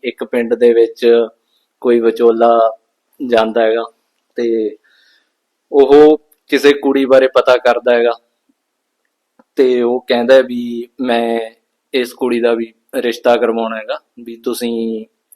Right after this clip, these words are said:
ਇਸ ਕੁੜੀ ਬਾਰੇ ਦੱਸੋ, ਉਹਦੇ ਘਰ ਬਾਰੇ ਦੱਸੋ, ਕੀ ਕਰਦੀ ਹੈ, ਕੀ ਪੜ੍ਹਦੀ ਹੈ, ਕਿੱਦਾਂ ਦਾ ਟੱਬਰ ਹੈ," ਉਹ ਸਭ ਕੁਛ ਪਤਾ ਕਰਦਾ ਹੈ। ਤੇ ਹੁਣ ਉਹ, ਉਹ ਜਿਹੜੀਆਂ ਦੋਨਾਂ ਦੇ ਵਿੱਚ ਗੱਲਾਂ ਹੋ ਰਹੀਆਂ ਨੇ, ਉਸ ਵਿਚੋਲੇ ਦੇ ਵਿੱਚ, ਉਸ ਬੰਦੇ ਦੇ ਵਿੱਚ ਤੇ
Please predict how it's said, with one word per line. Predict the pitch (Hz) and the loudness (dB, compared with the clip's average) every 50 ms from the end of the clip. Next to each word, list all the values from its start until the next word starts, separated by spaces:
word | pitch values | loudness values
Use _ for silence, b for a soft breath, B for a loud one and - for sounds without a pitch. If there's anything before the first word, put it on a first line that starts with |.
| _ - | _ -8
ਇਸ | 135 123 113 - | -8 -6 -6 -8
ਕੁੜੀ | - 127 123 120 120 | -8 -6 -4 -4 -2
ਬਾਰੇ | 110 117 120 120 117 | -2 -2 -2 -2 -2
ਦੱਸੋ, | - 113 104 - - 131 120 | -2 -4 -6 -6 -8 -8 -6
ਉਹਦੇ | 120 117 120 | -6 -6 -6
ਘਰ | 120 - 135 127 120 | -4 -2 -2 -2 -2
ਬਾਰੇ | 113 110 113 110 107 110 107 | -2 -2 -4 -2 -2 -2 -2
ਦੱਸੋ, | 113 113 107 - - 123 117 | -4 -6 -6 -8 -8 -8 -8
ਕੀ | - - 120 113 | -8 -10 -10 -8
ਕਰਦੀ | 113 - 113 113 110 110 - 117 113 110 | -4 -2 -2 -2 -4 -6 -8 -8 -6 -4
ਹੈ, | 110 110 | -4 -6
ਕੀ | - - 113 - - | -6 -10 -16 -8 -6
ਪੜ੍ਹਦੀ | 113 110 110 110 113 117 123 120 117 | -4 -4 -4 -6 -10 -12 -6 -4 -4
ਹੈ, | 113 110 110 107 107 - _ _ _ _ _ _ _ _ _ _ _ | -4 -4 -6 -10 -12 -16 _ _ _ _ _ _ _ _ _ _ _
ਕਿੱਦਾਂ | - 127 120 117 123 120 120 | -4 -4 -4 -2 -2 -2 0
ਦਾ | 120 120 117 | 0 0 0
ਟੱਬਰ | - 113 110 - - 113 110 113 | -2 -4 -6 -4 -4 -4 -2 -2
ਹੈ," | 110 110 107 110 - - | -2 -4 -6 -8 -12 -12
ਉਹ | 120 | -6
ਸਭ | - 123 117 117 - | -2 -2 -2 -2 -2
ਕੁਛ | - 143 139 131 | -4 -4 -4 -4
ਪਤਾ | - 123 110 117 113 | -6 -6 -4 -4 -4
ਕਰਦਾ | 104 - 110 107 107 - 113 | -4 -6 -8 -8 -8 -10 -12
ਹੈ। | 110 - _ _ _ _ _ _ _ _ | -12 -12 _ _ _ _ _ _ _ _
ਤੇ | 143 135 | -4 -2
ਹੁਣ | 127 135 143 147 | -2 -2 -4 -4
ਉਹ, | 143 135 147 151 151 151 151 151 - _ _ _ _ _ _ _ _ _ _ _ _ _ _ _ _ _ - | -4 -2 0 0 0 0 -2 -4 -8 _ _ _ _ _ _ _ _ _ _ _ _ _ _ _ _ _ -2
ਉਹ | 151 151 | -2 0
ਜਿਹੜੀਆਂ | - 135 135 135 139 160 165 156 | 2 2 2 2 0 -2 -4 -4
ਦੋਨਾਂ | - - 131 131 131 139 147 156 156 156 | -4 -2 -2 -2 -2 0 0 0 0 0
ਦੇ | 156 156 - | -2 -4 -4
ਵਿੱਚ | 131 123 - - 131 117 120 | -4 -6 -4 -6 -6 -4 -2
ਗੱਲਾਂ | 120 117 123 123 123 | -2 0 2 0 0
ਹੋ | 117 117 120 | 0 -2 -6
ਰਹੀਆਂ | 120 131 139 139 135 | -8 -8 -10 -12 -10
ਨੇ, | 135 127 | -10 -10
ਉਸ | 127 123 127 120 117 110 - 127 120 117 117 | -10 -8 -8 -10 -10 -10 -10 -10 -8 -8 -8
ਵਿਚੋਲੇ | 113 - 120 117 120 117 117 123 120 | -8 -6 -6 -6 -6 -6 -4 -6 -4
ਦੇ | 117 120 | -4 -6
ਵਿੱਚ, | 120 117 117 - _ - | -6 -8 -10 -12 _ -8
ਉਸ | 120 113 117 113 113 113 117 | -6 -6 -4 -6 -6 -8 -8
ਬੰਦੇ | 117 120 117 110 117 117 | -8 -10 -6 -4 -2 -2
ਦੇ | 117 117 | -2 -2
ਵਿੱਚ | 117 117 - - | -4 -4 -6 -10
ਤੇ | - - 117 113 113 113 | -6 -4 -2 -2 -2 -4